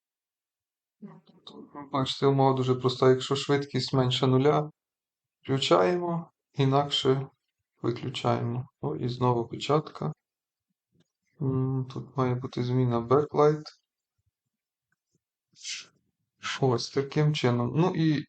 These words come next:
е, бажано, е, з-, поставити тут ще умову, що не включати, поки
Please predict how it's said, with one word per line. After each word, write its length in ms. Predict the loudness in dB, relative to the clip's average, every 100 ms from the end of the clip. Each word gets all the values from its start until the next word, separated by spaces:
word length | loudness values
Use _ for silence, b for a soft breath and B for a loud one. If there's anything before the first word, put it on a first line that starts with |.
| -2
е, 340 | 0 2 2
бажано, 800 | 0 2 4 4 2 0 0 0 -8 _ _ _ _ _ _ _ _ _ _ -4
е, 520 | 0 0 0 -2 -4 -6 -8
з-, 500 | -8 -8 -12 -16 -18 _ _
поставити 720 | 0 0 4 8 8 6 0
тут 220 | -8 -8 -6
ще 240 | 2 4
умову, 720 | 6 4 4 2 0 -4 -8 -14 -20
що 480 | -16 -4 -2 0
не 240 | 0 2 2
включати, 840 | 0 -6 -2 4 4 2 -2 -4 -6 _ _ _ _ _ _ _ _ _ _ 2
поки 420 | 4 4 2